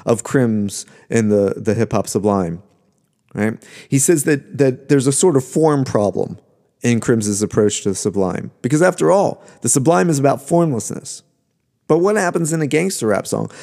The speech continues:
There's usually a verse, chorus, verse, chorus kind of thing, maybe a break in there. In, in other words, it has your pretty typical form of a pop song.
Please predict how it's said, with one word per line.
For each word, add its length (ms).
There's 180
usually 460
a 80
verse, 380
chorus, 260
verse, 300
chorus 400
kind 240
of 40
thing, 280
maybe 240
a 40
break 400
in 80
there. 200
In, 140
in 160
other 120
words, 160
it 100
has 220
your 140
pretty 400
typical 540
form 340
of 140
a 40
pop 280
song. 420